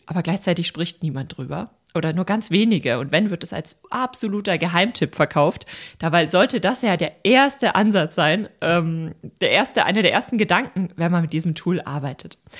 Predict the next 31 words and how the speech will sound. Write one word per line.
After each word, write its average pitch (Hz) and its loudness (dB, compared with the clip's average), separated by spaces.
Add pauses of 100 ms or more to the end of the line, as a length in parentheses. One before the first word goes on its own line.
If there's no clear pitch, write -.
(240)
Man 170 0
muss 240 0
aber 330 2
natürlich 294 0
so 294 -2
ein 247 -2
bisschen 269 -2
umdenken, 143 0
denn 165 -4
es 151 -6
ist - -6
natürlich 220 -2
für - -6
uns 190 -2
erstmal 214 0
ungewöhnlich, 185 -2 (560)
einem 170 0
Tool, 247 0
ein 175 0
Tool 262 0 (120)
aufzufordern, 202 0 (420)
etwas 170 0 (100)
super 240 0
Eigenständiges 170 -2
eigentlich 170 -4
für - -6
einen 151 -2
zu - -10
tun. - -12 (120)
Zum - -6
Beispiel 165 2